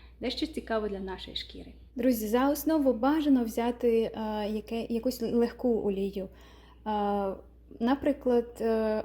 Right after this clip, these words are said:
олію з, е, виноградних кісточок, але я розумію, що такого ви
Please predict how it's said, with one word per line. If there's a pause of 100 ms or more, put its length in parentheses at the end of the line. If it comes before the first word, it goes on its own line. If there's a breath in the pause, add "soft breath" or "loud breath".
олію
з,
е, (480)
виноградних (720)
кісточок,
але
я
розумію,
що
такого
ви